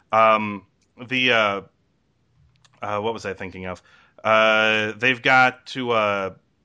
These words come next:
<sighs> my, my mind completely broke. Um, they, they may explain where that came from. I don't know, but they, they don't have to either. Uh, she might be Luke's daughter. Some people are speculating she could be related to Obi-Wan somehow, because Obi-Wan's line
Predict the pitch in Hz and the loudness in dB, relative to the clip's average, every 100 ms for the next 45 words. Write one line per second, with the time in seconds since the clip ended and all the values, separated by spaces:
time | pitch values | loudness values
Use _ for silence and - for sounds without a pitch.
0 | _ _ _ _ _ _ _ _ _ - | _ _ _ _ _ _ _ _ _ -16
1 | - - _ _ - 98 98 _ 104 95 | -16 -18 _ _ -20 -18 -18 _ -12 -10
2 | 92 90 92 95 85 92 95 - - - | -12 -12 -16 -16 -10 -8 -8 -10 -20 -12
3 | - 117 113 113 113 156 180 147 175 156 | 4 6 6 4 2 2 2 2 2 4
4 | 143 135 151 131 123 117 120 120 110 - | 2 0 -2 -2 -2 -4 -6 -8 -8 -6
5 | 110 98 90 82 82 _ _ _ 120 120 | -6 -6 -12 -18 -18 _ _ _ 0 2
6 | 117 - _ _ _ 131 180 - 143 139 | 2 -6 _ _ _ -8 -8 -4 -2 0
7 | 113 92 90 - 92 90 90 90 _ _ | -2 -6 -10 -10 -10 -10 -10 -16 _ _
8 | _ _ 110 110 107 107 98 - 170 160 | _ _ 0 2 0 -4 -6 -4 0 2
9 | 202 - 190 180 170 - 160 156 147 147 | 2 0 -2 -2 -4 0 2 2 -2 -10
10 | 135 175 190 175 156 - 147 160 147 147 | -6 -4 -4 -2 -2 -2 -4 0 -2 -2
11 | - 143 151 131 139 123 123 123 120 - | -6 -6 -8 -6 -6 -2 -2 -2 -4 -8
12 | 113 104 104 _ 117 131 160 165 180 170 | -6 -6 -10 _ -6 -4 -2 -2 -2 -2
13 | 185 165 185 160 147 127 - 127 127 123 | -4 0 0 -2 -4 -4 -2 -2 -2 -2
14 | 120 107 107 107 123 143 165 190 | -2 -4 -4 2 2 0 -4 -10